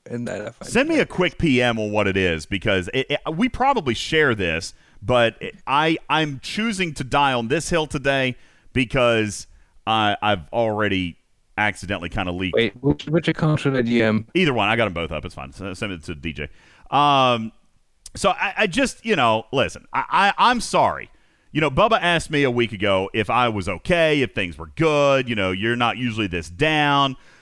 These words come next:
Speaker 2: yada, yada, yada. And, and it's not that I'm necessarily down. I just, you know, I, I am just not happy about what's coming. You know, I'm not at all happy about what's coming.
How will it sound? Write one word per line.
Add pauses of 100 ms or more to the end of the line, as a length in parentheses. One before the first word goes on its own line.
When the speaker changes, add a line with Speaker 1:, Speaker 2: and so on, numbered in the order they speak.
Speaker 2:
yada,
yada,
yada. (360)
And,
and
it's
not
that
I'm
necessarily
down.
I
just,
you
know, (720)
I, (100)
I (100)
am
just
not (280)
happy (240)
about
what's
coming. (1500)
You
know,
I'm
not
at
all
happy
about
what's
coming.